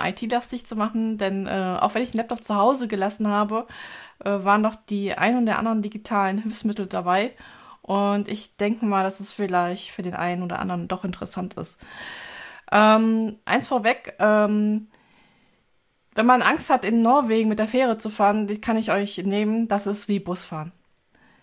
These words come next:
Ihr stellt euch da an, äh, fährt auf die Fähre,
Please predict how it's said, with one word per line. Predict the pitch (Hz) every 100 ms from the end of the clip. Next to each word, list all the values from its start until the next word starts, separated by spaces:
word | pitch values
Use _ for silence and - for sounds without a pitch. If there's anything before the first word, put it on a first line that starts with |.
| _ _
Ihr | 190 196 190
stellt | 196 220 214
euch | 208
da | 190 -
an, | 254 294 285 - -
äh, | 202 202
fährt | 220
auf | 202
die | 202 196
Fähre, | - 240 226 233 233